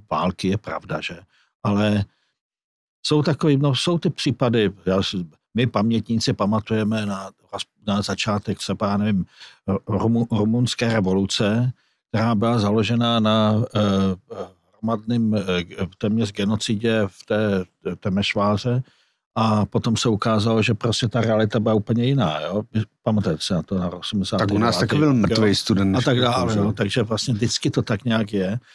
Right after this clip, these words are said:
Speaker 1: Ale na druhé
Speaker 2: Ale já bych to
Speaker 1: straně,
Speaker 2: nechtěl
Speaker 1: na
Speaker 2: jako
Speaker 1: druhé straně,
Speaker 2: zpochybňovat, ty
Speaker 1: no
Speaker 2: vraždy
Speaker 1: právě, na
Speaker 2: teda
Speaker 1: druhé
Speaker 2: vůbec
Speaker 1: straně,
Speaker 2: teda
Speaker 1: jako
Speaker 2: jako, jo.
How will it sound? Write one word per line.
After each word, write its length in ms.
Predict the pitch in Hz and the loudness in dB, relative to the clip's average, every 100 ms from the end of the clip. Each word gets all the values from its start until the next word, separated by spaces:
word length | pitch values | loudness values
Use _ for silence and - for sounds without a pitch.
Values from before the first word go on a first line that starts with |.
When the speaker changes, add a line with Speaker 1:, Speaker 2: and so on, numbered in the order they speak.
| - - | -20 -2
Speaker 1:
Ale 140 | 117 | 0
na 80 | 117 | 2
druhé 200 | 117 156 | 2 4
Speaker 2:
Ale 100 | 131 | 4
já 60 | 127 | 4
bych 100 | 131 | 4
to 40 | |
Speaker 1:
straně, 120 | 147 131 | 4 2
Speaker 2:
nechtěl 240 | - 147 | 2 2
Speaker 1:
na 40 | 117 | 4
Speaker 2:
jako 200 | 120 139 | 4 4
Speaker 1:
druhé 220 | 156 151 | 4 2
straně, 240 | - 139 | 2 2
Speaker 2:
zpochybňovat, 300 | 143 151 101 | 4 4 2
ty 120 | 123 | 2
Speaker 1:
no 60 | 101 | 2
Speaker 2:
vraždy 100 | - 180 | 4 2
Speaker 1:
právě, 180 | 196 143 | 2 2
na 100 | 117 | 2
Speaker 2:
teda 80 | 92 | 2
Speaker 1:
druhé 140 | 151 | 4
Speaker 2:
vůbec 140 | 135 117 117 143 | 2 2 2 2
Speaker 1:
straně, 120 | 147 | 2
Speaker 2:
teda 140 | 101 87 | 2 2
Speaker 1:
jako 200 | 85 | 2
Speaker 2:
jako, 0 | |
jo. 60 | 151 | 2